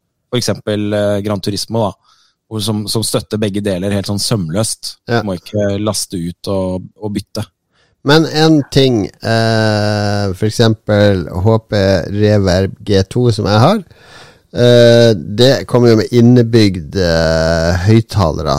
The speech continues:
Speaker 2: som du plasserer over ørene, så det er ikke mulig å bruke eget headset. Kan man det med P S V R to?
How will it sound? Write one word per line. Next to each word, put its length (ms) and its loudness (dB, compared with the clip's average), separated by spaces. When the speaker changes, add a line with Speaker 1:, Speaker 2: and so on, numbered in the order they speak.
Speaker 2:
som 160 -12
du 60 -6
plasserer 400 -6
over 240 -4
ørene, 400 0
så 80 -2
det 140 2
er 80 2
ikke 160 -2
mulig 260 2
å 80 -6
bruke 240 -2
eget 240 -2
headset. 500 0
Kan 140 2
man 160 2
det 160 2
med 240 2
P 80 0
S 240 -2
V 80 0
R 80 -4
to? 100 -2